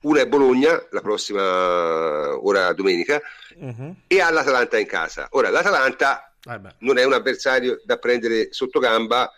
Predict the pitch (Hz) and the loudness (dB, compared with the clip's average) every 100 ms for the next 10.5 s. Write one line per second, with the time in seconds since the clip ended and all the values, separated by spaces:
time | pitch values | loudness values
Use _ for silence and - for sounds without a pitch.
0 | _ _ 135 131 120 110 98 - 80 - | _ _ 0 2 2 2 0 -4 -6 -6
1 | 80 - 78 78 90 87 123 143 101 98 | -8 -8 -12 -12 -8 -2 0 0 -2 -4
2 | 98 92 98 90 - 90 87 92 64 - | -6 -6 -6 -6 -6 -8 -8 -10 -10 -6
3 | 117 90 - 110 101 123 151 135 120 127 | -6 -6 -10 -10 -4 0 0 0 0 0
4 | - 127 120 117 101 - 117 110 107 107 | 0 0 2 2 0 0 0 0 -2 -6
5 | 98 85 92 156 - - _ _ - 185 | -4 -4 -2 -4 -6 -18 _ _ -2 0
6 | 113 123 - 135 135 - - - 120 139 | 2 0 2 2 0 -8 -12 -2 0 2
7 | 131 127 120 117 117 117 107 110 110 - | -2 -2 -2 0 2 4 4 4 0 -2
8 | - - _ _ _ - _ - 117 135 | -12 -20 _ _ _ -20 _ -6 -2 0
9 | 123 123 113 110 107 101 95 85 73 - | 0 0 0 0 0 0 -2 -6 -10 -10
10 | 80 - 165 131 | -12 0 2 2